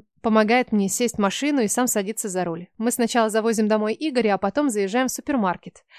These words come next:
Помню, что еды у Каси в запасе не осталось, а из миски она за почти сутки, что меня не было дома, успела всё съесть и вылизать. Так что, если безответственная хозяйка вернётся ещё и без корма, то прощения ей точно не будет.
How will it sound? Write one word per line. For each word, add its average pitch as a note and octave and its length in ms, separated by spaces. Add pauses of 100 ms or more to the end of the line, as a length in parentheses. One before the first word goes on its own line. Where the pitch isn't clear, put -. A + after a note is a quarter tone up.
(300)
Помню, B3+ 300
что - 180
еды A3+ 300
у A#3 60
Каси G#3 280
в G3+ 60
запасе G#3 400
не G#3 80
осталось, F3 560 (320)
а G#3 80
из G#3 120
миски C4 280
она G#3 480 (200)
за A3 220
почти A3+ 360
сутки, G#3 640
что - 180
меня G#3+ 240
не G#3+ 160
было A#3+ 200
дома, F#3+ 260
успела C#4 360
всё A#3 200
съесть C4+ 340
и G3 60
вылизать. F#3 480 (360)
Так A#3+ 180
что, - 140
если A#3 360
безответственная G#3 720
хозяйка A3 480
вернётся G#3 460
ещё A3 200
и G#3 40
без G#3 200
корма, D4 380
то A#3+ 140
прощения C#4 600
ей C4+ 120
точно G3 420
не G#3 140
будет. F#3 420